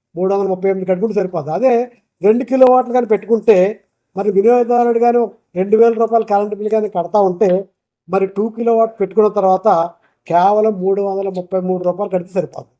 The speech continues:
దీనికి ఉన్నాయి వెండర్స్ కూడా మీరే సెలెక్ట్ చేసుకోవచ్చు. పిఎం సూర్య, పిఎం సూర్య గారు డాట్ కామ్ అని ఒక వెబ్సైట్ ఉంది. అందులోకి వెళ్ళి మీరు రిజిస్ట్రేషన్ చేసుకుంటే ఆటోమేటిక్‌గా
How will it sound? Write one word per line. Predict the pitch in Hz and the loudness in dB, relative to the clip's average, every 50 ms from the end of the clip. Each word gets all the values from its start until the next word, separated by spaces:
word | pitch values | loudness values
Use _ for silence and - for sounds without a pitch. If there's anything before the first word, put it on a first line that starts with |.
| _ _ _ _ _ _ _ _ - | _ _ _ _ _ _ _ _ -2
దీనికి | 233 254 254 220 | -2 0 0 0
ఉన్నాయి | 208 190 185 185 170 143 - - - - - - - - - | -2 -2 -2 -2 -4 -4 -6 -10 -14 -14 -14 -14 -14 -8 -4
వెండర్స్ | 156 165 180 196 196 240 - - | -2 -2 0 0 0 0 0 0
కూడా | - 233 226 226 220 233 233 226 - - - - | 0 2 4 4 4 4 2 -2 -6 -12 -10 -4
మీరే | 156 180 220 247 262 247 | -2 2 4 4 4 4
సెలెక్ట్ | - 233 233 226 - 233 | 4 0 -2 0 0 0
చేసుకోవచ్చు. | 226 202 - 208 180 156 - - - - - - - - - - - - - | 0 0 0 -2 -2 -2 -4 -8 -12 -14 -14 -14 -14 -14 -14 -14 -10 -8 -2
పిఎం | 180 220 226 226 220 | 0 0 0 0 -2
సూర్య, | - 220 226 220 226 214 214 - - - - - - 190 | -4 -2 0 2 2 0 -2 -6 -12 -14 -14 -6 -2 0
పిఎం | 196 220 226 226 | 2 2 2 0
సూర్య | - - 208 208 220 | -2 -2 0 0 2
గారు | 214 220 214 190 | 2 0 0 0
డాట్ | 208 208 214 208 - - | 0 -2 -2 -2 -4 -4
కామ్ | 214 208 202 208 | -4 -4 -2 -2
అని | 214 214 | -2 -4
ఒక | 208 196 196 196 190 | -4 -4 -4 -4 -4
వెబ్సైట్ | 175 170 160 156 147 - - 214 208 202 | -4 -4 -4 -6 -4 -2 -2 -2 0 0
ఉంది. | 220 202 214 226 254 247 - - - - - - | -2 -2 -2 -4 -4 -4 -6 -12 -14 -14 -12 -10
అందులోకి | - 156 175 202 214 208 - 214 | -6 -4 0 0 0 0 0 -2
వెళ్ళి | 208 208 220 214 | -2 0 0 0
మీరు | 214 208 202 175 | 0 0 0 2
రిజిస్ట్రేషన్ | 175 190 185 - 226 208 175 - 196 190 | 0 0 0 0 -2 -4 -4 -2 -2 -2
చేసుకుంటే | 196 190 - 202 180 208 202 208 208 202 - - - - - - | -2 0 -2 -4 -4 -2 -4 -4 -6 -8 -12 -14 -14 -14 -10 -6
ఆటోమేటిక్‌గా | - 175 196 208 208 196 202 190 196 196 202 202 185 190 202 | -6 -4 -4 -4 -4 -4 -4 -2 -2 -2 -2 0 -2 -2 -2